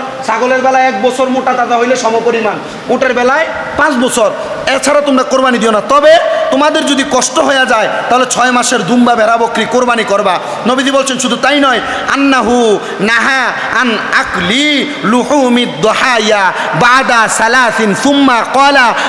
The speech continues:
বাদু কুলু ওয়া তাজাওয়াদু ওয়াদখিরু।" নবীজি বলছেন, "শোনো উম্মতের দলেরা, কোরবানির গোশত তিন দিন পর আমি নবীজি খাইতে নিষেধ করছি।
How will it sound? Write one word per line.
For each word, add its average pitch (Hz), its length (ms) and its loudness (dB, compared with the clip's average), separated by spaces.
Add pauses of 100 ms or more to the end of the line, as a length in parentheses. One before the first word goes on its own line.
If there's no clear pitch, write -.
বাদু 240 460 2 (100)
কুলু 254 460 2 (260)
ওয়া 214 120 4
তাজাওয়াদু 262 1120 2 (360)
ওয়াদখিরু।" 185 1080 0 (200)
নবীজি 208 280 -2
বলছেন, 202 340 0
"শোনো 214 300 -2
উম্মতের 247 400 0
দলেরা, 208 400 0 (220)
কোরবানির 254 400 0
গোশত 214 540 0 (260)
তিন 262 200 4
দিন 269 220 2
পর 254 180 0 (300)
আমি 226 180 -2
নবীজি 214 320 -2
খাইতে 226 360 -4
নিষেধ 220 300 -2 (100)
করছি। 196 380 -2